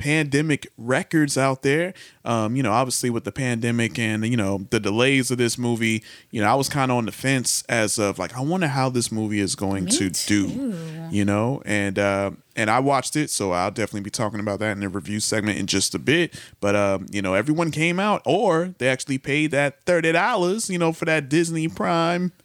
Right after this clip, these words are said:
Speaker 1: access, premium access,
Speaker 2: Mm.
Speaker 1: you know, to check it out. And, um, you know, I paid for it. I,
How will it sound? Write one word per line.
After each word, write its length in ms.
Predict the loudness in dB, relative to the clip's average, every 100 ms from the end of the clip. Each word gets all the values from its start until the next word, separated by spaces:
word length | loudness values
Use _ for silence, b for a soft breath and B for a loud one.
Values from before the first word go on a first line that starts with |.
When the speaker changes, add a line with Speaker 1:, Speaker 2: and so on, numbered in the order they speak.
| 0
Speaker 1:
access, 680 | 0 0 0 0 0 -4 -4
premium 500 | 0 0 2 2 2
access, 680 | 0 0 0 0 0 0
Speaker 2:
Mm. 80 | 0
Speaker 1:
you 60 | 2
know, 140 | 2
to 80 | 0
check 260 | 0 0 0
it 80 |
out. 280 | 2 2 -2 B B B -4
And, 280 | 0 0 2
um, 360 | 2 2 0
you 80 | 0
know, 80 | 2
I 120 | 2
paid 300 | 4 2 2
for 220 | 0 0
it. 60 | -2
I, 340 | -2 -2 -2